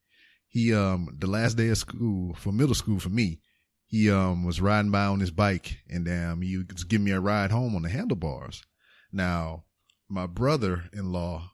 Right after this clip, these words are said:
was stationed in Korea. So, I mean, they make anything in Korea. So, damn, he got a Jordan jersey with the forty-five on the front, but instead of, uh, on the back, it had Robinson, my last name, on it.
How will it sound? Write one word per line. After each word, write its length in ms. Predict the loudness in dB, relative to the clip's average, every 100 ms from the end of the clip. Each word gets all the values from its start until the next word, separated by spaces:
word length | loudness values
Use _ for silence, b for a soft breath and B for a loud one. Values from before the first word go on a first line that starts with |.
| _
was 140 | -4 -2
stationed 360 | 0 0 0
in 80 | -4
Korea. 560 | -4 -2 2 2 0 -8 _ _ _ _ _
So, 360 | -4 0 0
I 60 | 0
mean, 300 | 0 -2 -2
they 100 | -2
make 260 | -2 -4 -4
anything 420 | -2 -2 -2 -8
in 100 | -10
Korea. 440 | -10 -8 -6 -8 -14 -14
So, 240 | -6 -4
damn, 600 | -2 -4 -4 -4 -8 -10 -18 _ _ _ _ _ _
he 140 | -4
got 220 | 0 0
a 420 | 0 -2 -4 -8 -12 -18 _ _ _ -4
Jordan 520 | 0 2 2 0 0
jersey 480 | 0 2 0 -4 -8 -14 -12
with 100 | -8
the 60 |
forty-five 680 | -2 0 0 0 0 2 0
on 160 | 0 -4
the 60 |
front, 280 | -4 -6 -6 _
but 200 | -6 -2
instead 360 | -2 -2 0 0
of, 80 | 0
uh, 360 | -2 -2 -4 -6
on 180 | -2 -2
the 60 |
back, 340 | 0 0 0 0
it 80 | -2
had 240 | -2 0
Robinson, 520 | 4 4 2 -2 -6
my 140 | -6 -4
last 380 | 0 2 2
name, 320 | 0 -2 -4 -6
on 160 | -8
it. 80 | -12